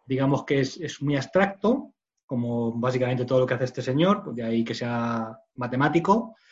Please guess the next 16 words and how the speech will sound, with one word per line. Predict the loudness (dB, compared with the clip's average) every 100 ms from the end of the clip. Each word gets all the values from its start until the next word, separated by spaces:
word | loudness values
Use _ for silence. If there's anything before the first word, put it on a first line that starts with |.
| -20 -20 _ _ _
Y, | 6 8 10 10 8 6 4 4 2
y | 2
nada, | 4 2 -2 -2
eh, | 2 2 4
lo | 2
hemos | 2
jugado | 0 -2 -2
en |
familia, | -2 -2 0 0 0
lo | 0
hemos | -2
jugado | -2 -2
a | 0
dos, | 0 0 -2
a | -4
tres, | 2 6 6 6 0